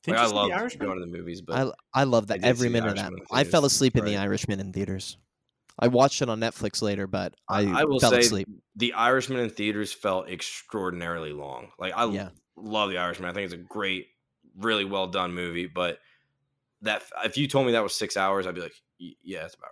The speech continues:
Speaker 2: right."
Speaker 1: The
Speaker 2: Yeah.
Speaker 1: Irishman at home felt extraordinarily long.
Speaker 2: I
Speaker 3: Yeah.
Speaker 2: bet, yeah. Everything feels a little bit longer at home, it seems, but, like, I don't know what it was, man. Like, I, I remember looking down at my phone just to check the time,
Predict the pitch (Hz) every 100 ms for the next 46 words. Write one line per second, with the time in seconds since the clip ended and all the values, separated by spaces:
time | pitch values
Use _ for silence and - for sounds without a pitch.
0 | - 92 _ _ - - 151 143 143 143
1 | 185 180 165 135 - 185 196 123 - -
2 | - - - 123 120 110 101 101 87 82
3 | - _ _ _ _ _ _ - 131 98
4 | 104 95 98 92 90 107 123 135 - 123
5 | 101 92 101 104 98 92 92 95 90 87
6 | 78 95 92 92 - 95 101 95 - 92
7 | - 90 87 85 - _ _ _ _ -
8 | 107 92 92 90 87 92 90 87 87 90
9 | - 95 - 110 113 98 98 98 95 98
10 | 98 90 85 95 98 90 85 80 98 -
11 | 85 - 92 98 90 82